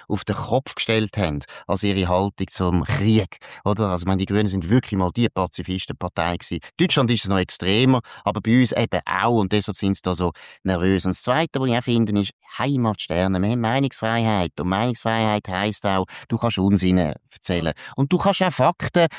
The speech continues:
vielleicht so darstellen, dass ein anderer sagt, das sind falsche Fakten. Mein Gott, tun wir jetzt jede Abstimmungszeitung und jedes Plakat von der Linken auch noch verbieten?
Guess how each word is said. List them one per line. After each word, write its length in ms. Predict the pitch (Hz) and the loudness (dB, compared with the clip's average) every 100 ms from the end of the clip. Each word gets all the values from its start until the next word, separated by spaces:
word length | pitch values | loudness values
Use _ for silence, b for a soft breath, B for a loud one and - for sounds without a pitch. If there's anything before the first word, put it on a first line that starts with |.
| B - | B -4
vielleicht 420 | - 151 147 - | 2 4 4 2
so 160 | 147 | 2
darstellen, 540 | 151 143 143 - 135 127 | 4 4 2 2 2 2
dass 120 | 120 | 2
ein 80 | 123 | 2
anderer 300 | 120 131 120 | 2 2 0
sagt, 300 | 120 117 113 | 0 -2 -4
das 80 | - | -2
sind 240 | 120 117 | -2 -2
falsche 580 | - 135 160 147 - 135 | 0 4 4 2 2 2
Fakten. 480 | 127 120 - - 107 | 2 0 -2 0 0
Mein 480 | 117 135 131 127 - | 2 2 4 4 2
Gott, 260 | - 123 135 - - B - | 2 4 2 -4 -14 B 0
tun 160 | 135 | 4
wir 80 | 139 | 6
jetzt 220 | 135 - | 4 2
jede 260 | 139 147 139 | 0 2 2
Abstimmungszeitung 880 | 143 - 139 131 - - 117 - 113 | 2 0 2 2 0 -2 -2 -2 0
und 60 | |
jedes 220 | 113 135 - | 2 2 0
Plakat 500 | 135 - 127 139 - | -2 2 4 4 2
von 100 | 123 | 2
der 100 | 123 | 4
Linken 320 | 131 123 - | 4 4 0
auch 200 | 139 214 | 0 2
noch 100 | 269 | 2
verbieten? 520 | 226 180 214 - 92 | 2 4 2 2 -2